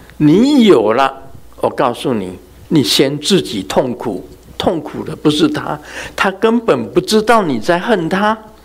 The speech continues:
问题在这里哦，你讨厌这个人，但是你师尊没有表现出来，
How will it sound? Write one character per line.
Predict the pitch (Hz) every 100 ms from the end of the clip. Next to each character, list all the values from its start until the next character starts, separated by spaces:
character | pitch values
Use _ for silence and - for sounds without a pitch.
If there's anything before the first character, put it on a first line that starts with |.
| - - - - - - - - - - - - - - - - -
问 | - 233
题 | 147 151
在 | 196 180
这 | 220 175
里 | 131 120
哦， | 120 123 - - - - - - - - - -
你 | 196
讨 | 214 - 139
厌 | 202 185
这 | 202
个 | 180
人， | 139 123 143 147 - - - - - - - -
但 | 156
是 | 156 160
你 | 147 - - -
师 | 165 151
尊 | 165
没 | 156 160
有 | 147
表 | 123 92
现 | 98 127
出 | - 131
来， | 117 101